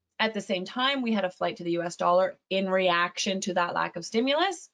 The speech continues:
So there's gold getting hurt as a proxy to another market, which is what I said at the beginning.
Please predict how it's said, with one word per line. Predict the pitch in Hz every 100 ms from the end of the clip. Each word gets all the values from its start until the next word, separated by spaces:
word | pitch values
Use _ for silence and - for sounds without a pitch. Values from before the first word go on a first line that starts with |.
| -
So | - 170 170
there's | 175 180 185 185
gold | - 185 175 175 185 _ _ 185
getting | 180 185 185 180
hurt | - 185 180 - - _
as | 180 175
a | - -
proxy | 226 220 226 - - 196 220
to | 208 180
another | 170 170
market, | 165 151 160 214 277
which | 220 -
is | 175
what | 165
I | 208
said | 160 -
at |
the | -
beginning. | 170 180 180 233